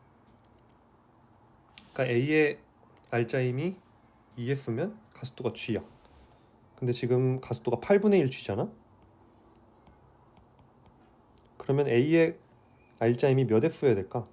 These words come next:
사분의 일 F여야 되겠지. 지금 위로 팔분의 일 G니까 사분의 일.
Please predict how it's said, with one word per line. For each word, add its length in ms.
사분의 480
일 120
F여야 280
되겠지. 300
지금 260
위로 360
팔분의 320
일 60
G니까 260
사분의 380
일. 60